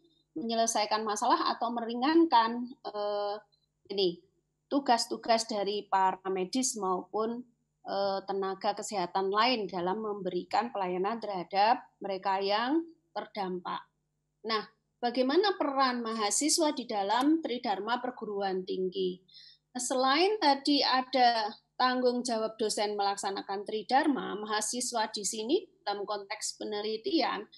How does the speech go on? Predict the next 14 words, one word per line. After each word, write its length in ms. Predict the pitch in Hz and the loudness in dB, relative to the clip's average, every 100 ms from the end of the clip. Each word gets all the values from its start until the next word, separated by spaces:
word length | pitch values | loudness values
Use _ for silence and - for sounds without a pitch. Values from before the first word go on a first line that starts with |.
| - _ _ - | -20 _ _ -12
itu 360 | 254 - 330 330 | -10 -2 -2 -2
bisa 600 | 233 220 - 302 320 320 | -4 -4 -2 2 2 2
diikutkan 880 | - 208 - - - - 277 302 285 | 0 -4 -4 -10 -4 4 6 6 6
dalam 480 | 220 202 220 269 277 | 2 2 2 0 -2
penelitian 960 | 233 226 220 226 220 220 220 226 233 - | -4 -4 -4 -6 -6 -6 -2 -2 -4 -8
dosen. 480 | 208 - 214 170 165 _ _ _ _ - | -6 -2 -2 -2 -6 _ _ _ _ -8
Artinya 880 | 208 214 208 202 208 262 311 311 202 | -8 -6 -4 -4 0 2 2 2 -2
ada 320 | 208 262 285 | 2 2 2
penelitian 800 | 247 240 233 220 226 220 208 214 | -4 -4 -4 -8 -6 -2 -2 -2
payung 520 | - 208 220 214 214 214 | -6 -4 -2 -4 -4 -6
dosen 640 | 196 - 202 208 285 359 | -4 -2 -2 4 6 6
yang 160 | 233 202 | 4 -4
kemudian 600 | 190 190 202 220 247 285 | -6 -6 -4 2 4 4
diikuti 640 | - 254 208 - - 269 | 2 -6 -6 -8 -6 -4